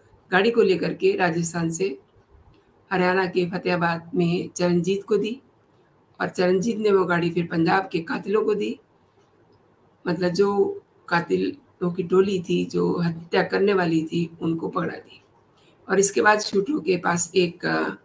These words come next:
Corolla Toyota गाड़ी थी, इसके बारे में भी पुलिस को पता चल चुका है। उसे भी अलग-अलग हाथों से पंजाब तक पहुंचाया गया था। अब ये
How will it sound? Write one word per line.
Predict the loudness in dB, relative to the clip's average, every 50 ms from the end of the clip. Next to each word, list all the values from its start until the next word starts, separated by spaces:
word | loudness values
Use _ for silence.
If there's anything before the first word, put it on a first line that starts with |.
| _ _ _ _ _ _ _ -2 2
Corolla | 4 4 6 4 4 2 2 0
Toyota | 0 0 0 0 0 0
गाड़ी | 0 0 0 0 0
थी, | -2 -4 -6 -8 -10 -12 _ _ -12
इसके | -8 -8 -2 2 2 2
बारे | 4 4 4 4 4 4
में | 2 2 0
भी | 0 -2 -2
पुलिस | -2 -2 -2 -2 -4
को | -4 -2 -2 0 0 -2 -6 -12 -20 _ _ _ _ -6
पता | -4 -2 -2 -2
चल | 0 0 0 0
चुका | 0 -2 -2 -2 -2
है। | -4 -4 -6 -8 -12 _ _ _ _ _ _ -6
उसे | 4 6 8 8
भी | 8 8 4
अलग-अलग | 4 4 4 4 2 2 0 0 0 -2 -6 -12 _ _ _ _ _ _ _
हाथों | -4 -4 -2 -2 0 0 0
से | 2 2 2 2
पंजाब | 2 2 2 4 2 2 0 -2
तक | -4 -6 -6 -4
पहुंचाया | -6 -4 -4 -4 -4 -4 -4
गया | -4 -4 -6 -6 -6
था। | -6 -6 -6 -8 -14 _ _ _ _ -8
अब | -6 -6 -2
ये | 0 2 2 4 2 2 0 -2 -6